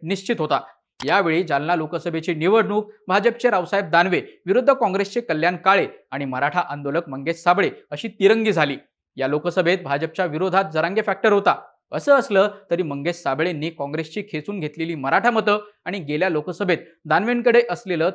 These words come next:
तीन लाखापेक्षा जास्तचं लीड, यामुळं इथं काँग्रेससमोर मोठं आव्हान आहे. यानंतर पुण्याची लोकसभा देखील भाजपनं दोन लाखापेक्षा जास्त फरकानं जिंकली होती.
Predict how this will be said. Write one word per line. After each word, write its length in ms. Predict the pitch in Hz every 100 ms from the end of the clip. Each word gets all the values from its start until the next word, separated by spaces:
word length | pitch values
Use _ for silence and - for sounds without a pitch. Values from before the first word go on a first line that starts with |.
| -
तीन 140 | 208
लाखापेक्षा 560 | 226 180 185 175 160 185
जास्तचं 520 | 147 143 - 170 170
लीड, 260 | 147 202 151 - _ _
यामुळं 420 | 135 185 175 165 196
इथं 200 | 151 180
काँग्रेससमोर 680 | 180 151 156 160 - 139 170
मोठं 340 | 135 135 139
आव्हान 280 | 160 156 170
आहे. 400 | 147 - - -
यानंतर 380 | 143 156 160 175
पुण्याची 420 | 170 156 160 185
लोकसभा 420 | 160 160 170 185 202
देखील 340 | 185 175 190
भाजपनं 540 | 170 185 226 196 208 180
दोन 200 | 226 220
लाखापेक्षा 480 | 185 202 190 -
जास्त 300 | 202 170 - 175
फरकानं 300 | 170 170 190
जिंकली 340 | 185 196 202 202
होती. 280 | 147 139